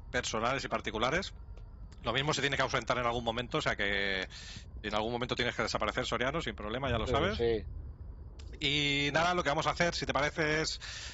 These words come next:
Speaker 1: comentar la plantilla de ambos equipos antes de arrancar. Si me puedes ir chequeando, si arrancan partida, pues genial,
Speaker 2: Eh,
Speaker 1: porque
Speaker 2: eh,
Speaker 1: así
Speaker 2: estoy dándole al botón de, de actualizar desde hace cinco minutos.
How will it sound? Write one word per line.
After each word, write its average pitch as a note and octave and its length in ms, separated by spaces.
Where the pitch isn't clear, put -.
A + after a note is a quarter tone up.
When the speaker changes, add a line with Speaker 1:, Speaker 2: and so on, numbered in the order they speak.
Speaker 1:
comentar A#2 460
la C3 100
plantilla B2 560
de G2+ 220
ambos A#2+ 300
equipos F3+ 380
antes A#2+ 220
de B2 60
arrancar. C3 440
Si A#2 180
me A2+ 120
puedes C#3 220
ir C#3 120
chequeando, B2 460
si - 80
arrancan A2+ 380
partida, A2+ 400
pues F#2 180
genial, C3+ 280
Speaker 2:
Eh, D3 80
Speaker 1:
porque D3 160
Speaker 2:
eh, D3 80
Speaker 1:
así D3+ 100
Speaker 2:
estoy D3 280
dándole D3 380
al C#3 120
botón C3 340
de, A2+ 640
de A#2+ 60
actualizar A2+ 800
desde G#2+ 240
hace G#2 720
cinco A2+ 220
minutos. - 560